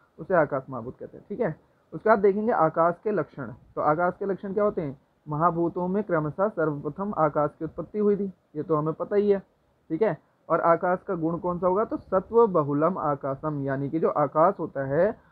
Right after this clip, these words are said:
वो सत्व गुण प्रधान होता है, ठीक है। इसमें सत्व गुण की सबसे ज़्यादा प्रधानता होती है, ठीक है।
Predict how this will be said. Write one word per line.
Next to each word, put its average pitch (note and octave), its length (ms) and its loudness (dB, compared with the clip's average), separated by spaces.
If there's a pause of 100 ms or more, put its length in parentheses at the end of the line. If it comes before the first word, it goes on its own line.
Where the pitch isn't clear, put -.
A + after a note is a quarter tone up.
(140)
वो F3+ 100 -4
सत्व G3 380 0
गुण D#3 220 2
प्रधान C#3+ 500 -2
होता C#3 340 -4
है, C3 280 0
ठीक C#3+ 220 -6
है। F3+ 80 2
इसमें E3 240 -4
सत्व D3 300 -6
गुण C#3+ 180 -4
की G3+ 200 -2 (320)
सबसे E3+ 240 -2
ज़्यादा E3 280 6
प्रधानता C#3 560 -4
होती C#3 480 -2
है, B2+ 180 -8 (1200)
ठीक F#3 140 -4
है। E3 180 -4